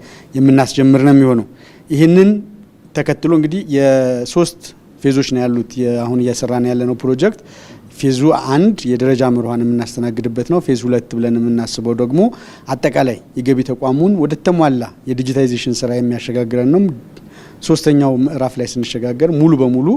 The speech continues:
የግብር ስርዓቱን ከእጅ ንክኪ በጸዳ ሙሉ በሙሉ የደረጃ ሀንም ለንም እንዲያስተናግዱ ነው ይቀጥላል ማለት ነው። አሁን የመጀመሪያው የትግበራ ምዕራፍ ከዘጠና አንድ ፐርሰንት በላይ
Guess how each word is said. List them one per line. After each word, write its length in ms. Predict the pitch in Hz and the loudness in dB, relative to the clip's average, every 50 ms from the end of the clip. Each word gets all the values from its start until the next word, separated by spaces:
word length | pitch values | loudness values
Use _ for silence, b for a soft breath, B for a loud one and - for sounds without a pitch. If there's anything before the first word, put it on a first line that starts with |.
| 285 B B B B B B B B B B - - 120 117 | -2 B B B B B B B B B B -20 -14 -6 -2
የግብር 1400 | 127 139 135 131 131 123 123 123 120 123 - - - - - - - - - - 123 113 113 135 147 135 139 123 - - - - - _ - | 0 2 2 2 2 0 0 -2 -4 -6 -10 -14 -20 -20 -20 -20 -20 -20 -16 -14 -10 -4 0 2 4 6 4 4 2 -2 -20 -20 -20 _ -14
ስርዓቱን 500 | - - 120 123 123 123 - - 180 208 220 190 | -10 -8 -4 -2 -2 -2 0 0 0 0 0 0
ከእጅ 420 | - 147 135 135 - 147 131 117 135 | -2 -2 -2 0 0 -2 -4 -2 0
ንክኪ 380 | 139 135 123 147 131 - - - - 113 101 - - - - - - - - - - - - - - - - - - - | 0 0 2 0 -4 -6 -6 -10 -8 -8 -8 -10 -14 -20 -20 -20 -20 -20 -20 -20 -20 -20 -20 -20 -20 -20 -20 -20 -18 -6
በጸዳ 400 | 123 123 127 - 135 135 117 117 160 196 - - B B B B B B - | -4 -4 -2 -2 -4 -6 -4 -2 -2 -2 -2 -4 B B B B B B 0
ሙሉ 140 | 135 143 143 | 2 2 4
በሙሉ 300 | 120 123 123 127 127 139 170 214 226 165 | 4 2 2 0 0 0 0 0 0 0
የደረጃ 840 | 123 123 123 123 123 120 120 120 117 117 113 117 127 131 117 120 110 | 0 0 0 0 0 0 -2 -2 -4 -6 -4 -4 -2 -2 -2 -4 -4
ሀንም 280 | 117 127 120 143 160 185 143 | -4 -2 0 2 2 2 2
ለንም 300 | 123 120 120 143 185 240 233 - B B B B B | 0 2 2 4 2 2 0 -2 B B B B B
እንዲያስተናግዱ 600 | B 131 139 127 - - 127 127 123 117 120 120 120 117 | B -2 -2 -2 -2 -2 -2 -2 -2 -2 -2 -2 0 0
ነው 100 | 117 117 | 0 0
ይቀጥላል 440 | 113 117 120 - - 120 120 120 123 | -2 -2 -6 -6 -6 -6 -4 -2 -2
ማለት 260 | 123 123 120 110 - | -2 -2 -2 -4 -6
ነው። 100 | 117 117 156 | -6 -6 -4
አሁን 280 | 151 143 170 196 208 202 | 0 2 2 4 4 4
የመጀመሪያው 540 | 185 165 165 160 160 190 185 185 170 170 165 160 | 4 2 2 2 0 0 0 2 2 4 2 2
የትግበራ 380 | 143 139 - 139 143 147 147 147 | 2 0 -2 -4 -2 -2 0 0
ምዕራፍ 260 | 156 160 165 202 208 - | 0 0 2 0 0 0
ከዘጠና 340 | - 131 123 139 135 139 139 | -2 -4 -2 -2 -2 0 0
አንድ 140 | 131 131 127 | -2 -2 -2
ፐርሰንት 340 | 123 - 127 - 131 127 - 120 | -2 -4 -4 -4 -4 -4 -4 -4
በላይ 260 | 113 120 120 120 104 | -4 -4 -2 -4 -4